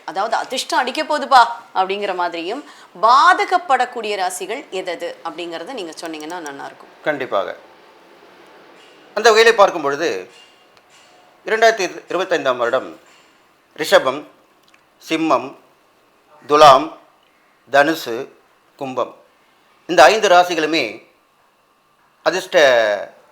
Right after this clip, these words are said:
Speaker 2: காற்று வீசக்கூடிய ராசிகளாக இருக்கப் போகிறது. பணம் வரும், போகும், ஆ, நினைத்த எண்ணங்கள் நடக்கும், சுபகாரிய முயற்சி பலிதமாகும், ஆ, தொழில், வியாபாரம், உத்தியோகம் எல்லாம் மேன்மையிடும்,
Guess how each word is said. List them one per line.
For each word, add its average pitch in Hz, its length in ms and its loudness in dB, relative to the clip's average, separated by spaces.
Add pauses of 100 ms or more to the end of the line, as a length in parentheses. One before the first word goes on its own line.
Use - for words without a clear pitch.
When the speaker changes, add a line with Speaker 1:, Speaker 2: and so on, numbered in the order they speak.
(100)
Speaker 2:
காற்று 139 260 0
வீசக்கூடிய 120 360 -10
ராசிகளாக 107 540 -8
இருக்கப் 117 220 -14
போகிறது. 92 340 -16 (1500)
பணம் 147 240 -2
வரும், 123 340 -4 (1040)
போகும், 127 480 -6 (760)
ஆ, 123 220 0
நினைத்த 147 320 -6
எண்ணங்கள் 131 360 -4
நடக்கும், 117 520 -8 (200)
சுபகாரிய 147 420 2
முயற்சி 120 280 -8
பலிதமாகும், 117 680 -6 (680)
ஆ, 117 520 -2
தொழில், 147 520 -4
வியாபாரம், 127 640 2 (180)
உத்தியோகம் 127 600 -6 (360)
எல்லாம் 131 340 0
மேன்மையிடும், 117 600 -6